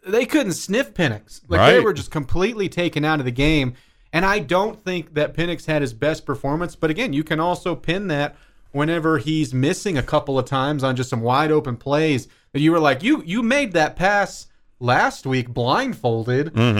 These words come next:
Speaker 1: And part of that is because the, the early pressure that you saw from the Wolverines,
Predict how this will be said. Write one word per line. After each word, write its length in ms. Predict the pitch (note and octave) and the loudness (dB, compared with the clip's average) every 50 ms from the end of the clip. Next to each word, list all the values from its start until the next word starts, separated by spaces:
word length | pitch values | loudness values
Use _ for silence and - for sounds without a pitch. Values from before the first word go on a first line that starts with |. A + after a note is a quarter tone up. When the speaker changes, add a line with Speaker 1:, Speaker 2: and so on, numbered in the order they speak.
| A2 | 2
Speaker 1:
And 80 | A2 G#2+ | 2 4
part 180 | G2+ F#3 A#3+ B3+ | 4 4 4 2
of 60 | A#3 C3+ | 0 0
that 200 | C3+ C3 C#3 C#3 | 2 0 0 -2
is 100 | C3 B2 | -4 -6
because 400 | B2 C#3+ C3+ - D#3 D3 B2+ A#2+ | -8 -8 -2 0 0 0 0 0
the, 120 | C3 D3+ | 0 -2
the 360 | D3 - C3+ C3 B2+ B2+ A#2+ - _ - | 0 0 -2 0 0 0 -2 -6 _ -2
early 360 | D#3+ E3+ F#3+ G3+ G3+ F#3+ D3+ | 0 0 0 0 0 -2 -4
pressure 520 | - - - D3+ D#3+ E3 D#3 - D3 C3 | -4 -2 0 2 2 0 0 -2 -2 -2
that 140 | B2 C3 B2+ | -2 -2 -4
you 100 | B2+ B2 | -6 -8
saw 400 | A#2+ - - C3+ D3 D3+ C#3+ D3 D3 - _ _ _ _ _ _ _ _ | -8 -4 -2 -2 0 0 0 -2 -4 -8 _ _ _ _ _ _ _ _
from 120 | - D#3+ D3+ | -2 0 0
the 60 | C3+ | 2
Wolverines, 800 | B2+ C3 D3+ D3+ C3 B2 B2+ C#3+ E3 F3 D#3+ D3 C3+ C3 B2 - | 2 2 2 2 0 0 0 2 2 2 2 2 0 -2 -4 -8